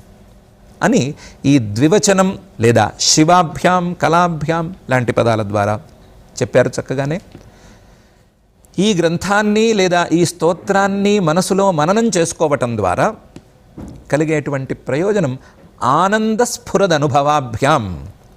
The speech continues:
అనేటువంటి పరమ ప్రయోజనమవుతుంది అని కూడా చూపించారు. శాశ్వతమైనటువంటి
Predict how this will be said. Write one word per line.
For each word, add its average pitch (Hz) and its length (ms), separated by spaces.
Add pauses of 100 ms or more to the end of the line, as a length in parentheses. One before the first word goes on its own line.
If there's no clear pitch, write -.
(240)
అనేటువంటి 113 480
పరమ 117 260
ప్రయోజనమవుతుంది 139 1160 (340)
అని 123 120
కూడా 120 160
చూపించారు. 135 640 (560)
శాశ్వతమైనటువంటి 180 1400